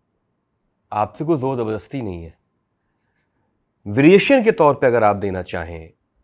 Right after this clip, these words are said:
कि आप, बहुत से एक्टर्स ऐसे भी हैं जिन्होंने यंग एज में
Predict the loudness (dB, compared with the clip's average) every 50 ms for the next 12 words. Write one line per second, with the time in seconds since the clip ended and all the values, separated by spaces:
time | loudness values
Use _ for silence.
0 | _ _ -12 -8 -4 2 4 6 6 6 4 0 -6 _ _ _ _ _ _ _
1 | _ _ _ _ _ _ -6 -2 -2 -2 -2 0 0 0 0 0 -2 -2 -2 -2
2 | -2 -2 -2 -4 -4 -2 -2 -4 -4 -4 -4 -4 -4 -2 -2 -4 -2 -2 -2 -2
3 | 0 -2 -2 -2 -4 -4 -6 -8 -8 -8 -8 -8 -10 -14